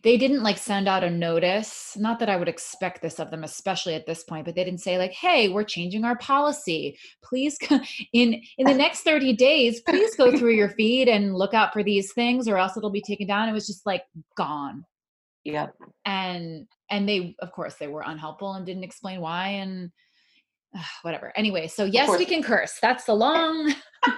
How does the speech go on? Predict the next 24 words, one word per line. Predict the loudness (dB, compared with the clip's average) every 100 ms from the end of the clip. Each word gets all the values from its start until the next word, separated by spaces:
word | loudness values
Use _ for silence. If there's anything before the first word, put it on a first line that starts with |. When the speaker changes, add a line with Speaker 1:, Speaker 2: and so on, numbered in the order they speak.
| -2
Speaker 1:
<laughs> | -6 -6 -16 -16 -10 0
that | 6
is | 6 6
Speaker 2:
<laughs> |
Speaker 1:
the | 4 4
long | 4 4 4 4
version | 6 6 6 4
of | 2 2
yes, | 0 0 -2 -4 -6 -14 4
we | 6 8
can | 6
curse. | 4 2 -2
Speaker 2:
<laughs> | -2
Speaker 1:
Thank | -2 -2
God. | -4 -4 -2
Speaker 2:
Fantastic. | 4 4 4 2 0 -8 -12 -14 -20 _ _ -20 -20 _ 0
Speaker 1:
Um, | 0 2
where | 2 4 4
were | 2 2
we? | 0 -4 -6 -10 -14
We're | -12 -6
talking | -4 -2 -2
about | 0 2 2 0
grandmoms | -2 0 0 -2 -2 -4